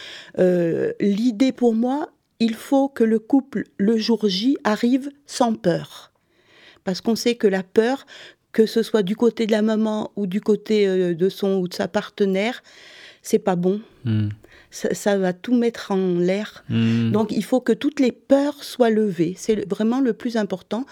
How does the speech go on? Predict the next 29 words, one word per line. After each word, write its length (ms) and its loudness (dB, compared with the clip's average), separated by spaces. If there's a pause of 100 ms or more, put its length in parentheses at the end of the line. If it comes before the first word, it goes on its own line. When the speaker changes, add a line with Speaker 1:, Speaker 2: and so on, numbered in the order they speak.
(320)
Speaker 1:
Il 60 -6
faut 160 0
que 140 0
le 160 2
couple 340 -2
arrive 500 0 (640)
prêt, 540 0 (420)
préparé, 800 0 (320)
je 160 -2
dirais 320 0
serein. 540 -2 (180)
Speaker 2:
Hmm. 300 0 (960)
Dans 180 4
un 60 6
Speaker 1:
Oui. 40 6
Speaker 2:
moment 260 4
quand 120 2
même 320 4
fort 320 2
en 160 2
émotion. 460 2 (320)
Speaker 1:
C'est 260 0
un 100 4
moment 360 2
très 280 4
fort 340 2
en 120 2
émotion, 680 0
Speaker 2:
Hmm. 180 0